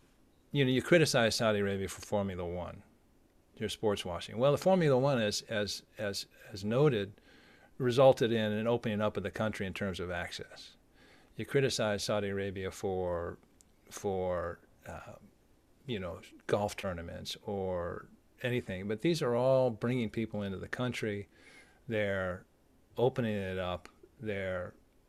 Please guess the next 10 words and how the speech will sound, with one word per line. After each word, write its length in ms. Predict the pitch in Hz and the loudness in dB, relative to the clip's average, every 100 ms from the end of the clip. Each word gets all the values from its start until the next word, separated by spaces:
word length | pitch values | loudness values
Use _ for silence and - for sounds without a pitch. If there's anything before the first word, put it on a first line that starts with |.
| _ _ _ _ | _ _ _ _
encouraging 640 | - 110 - 160 151 135 123 | -8 -6 4 10 10 10 4
it 180 | 117 - | 0 0
on 180 | 117 | 0
its 120 | 104 - | 0 -2
path 500 | - 123 117 110 - | -4 0 0 0 -4
to 80 | 110 | -6
be 320 | 98 117 117 | -2 0 0
more 580 | 107 104 98 95 90 80 _ _ - - - - - _ - | 0 -2 -2 -2 -4 -8 _ _ -20 -20 -20 -20 -20 _ -8
accessible. 800 | - - 131 117 104 87 85 107 - _ _ _ _ _ _ - - - - | -4 0 2 2 0 -2 -6 -10 -18 _ _ _ _ _ _ -20 -20 -20 -4
And, 240 | 131 127 | -2 -2